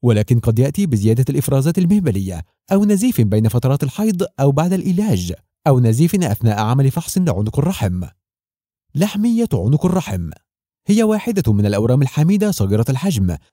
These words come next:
التي تنمو في منطقة عنق الرحم ولا تنتشر خارجه، وتعتبر أكثر شيوعًا بين السيدات في عمر الأربعين والخمسين، والسيدات اللاتي أنجبن أكثر من مرة.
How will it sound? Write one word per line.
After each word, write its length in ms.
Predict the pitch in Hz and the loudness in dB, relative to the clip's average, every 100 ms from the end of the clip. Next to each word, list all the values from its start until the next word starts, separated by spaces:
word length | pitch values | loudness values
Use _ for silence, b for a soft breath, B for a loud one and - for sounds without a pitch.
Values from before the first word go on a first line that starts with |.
| - | -2
التي 300 | 127 120 131 | 2 4 2
تنمو 320 | - 151 190 | 2 2 2
في 120 | 190 113 | 2 2
منطقة 520 | 101 - 170 160 95 | 2 0 -2 -2 0
عنق 220 | 104 117 | 0 0
الرحم 440 | 147 175 104 82 78 _ - | -2 -2 -2 -4 -6 _ -4
ولا 300 | 147 208 226 | 2 2 2
تنتشر 520 | 208 202 175 196 202 | 0 0 0 0 2
خارجه، 600 | 165 190 190 90 90 - - _ | 2 2 2 0 -2 -6 -12 _
وتعتبر 720 | 117 117 104 87 139 175 147 | 0 2 0 0 2 4 2
أكثر 260 | 101 - 123 | 0 0 -2
شيوعًا 440 | - 147 180 208 | 2 4 4 2
بين 220 | 180 98 98 | 0 0 0
السيدات 500 | - 107 110 160 190 | 0 0 2 0 0
في 140 | 110 | 0
عمر 220 | 92 110 | 0 2
الأربعين 600 | 120 143 143 147 202 214 | 0 0 -2 0 0 0
والخمسين، 840 | 196 151 170 214 190 214 202 85 87 - _ - | 0 -2 -2 -2 -2 0 0 0 -4 -10 _ -2
والسيدات 560 | 113 - 117 110 123 | -2 0 0 0 2
اللاتي 380 | 147 156 196 208 | 2 2 2 -2
أنجبن 420 | - 120 123 156 | 0 2 2 2
أكثر 360 | 165 185 214 214 | 0 -2 -2 2
من 100 | 208 | 2
مرة. 440 | 156 87 85 90 | 2 0 -4 -10